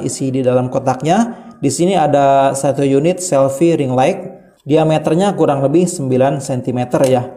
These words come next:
Kemudian di dalamnya lagi ada kabel U S B untuk melakukan charging. Kemudian untuk di bagian depannya ini kita lihat ada banyak sekali lampu L E D ya. Nantinya akan berwarna putih. Kemudian di belakangnya ini ada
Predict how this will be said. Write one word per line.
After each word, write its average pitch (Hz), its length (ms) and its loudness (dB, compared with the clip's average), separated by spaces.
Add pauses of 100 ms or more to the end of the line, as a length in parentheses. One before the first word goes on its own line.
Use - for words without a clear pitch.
(300)
Kemudian 190 480 2
di 170 80 4
dalamnya 156 320 2
lagi 156 320 2
ada 127 640 2 (640)
kabel 127 320 0
U 120 160 -2
S 131 160 -6
B 151 320 -2
untuk 123 400 -4 (240)
melakukan 123 480 -4
charging. 139 640 -4 (600)
Kemudian 175 480 2
untuk 160 240 0
di 156 80 0
bagian 143 320 4
depannya 139 400 0
ini 147 320 0
kita 180 240 -2
lihat 135 320 2
ada 127 240 0
banyak 127 320 0
sekali 139 320 0
lampu 131 560 -2
L 127 160 0
E 135 160 0
D 156 160 0
ya. 151 280 -2 (360)
Nantinya 131 480 -2
akan 139 160 -2
berwarna 131 480 2
putih. 151 580 -2 (220)
Kemudian 156 400 2
di 180 80 4
belakangnya 147 560 0
ini 170 160 0
ada 135 400 2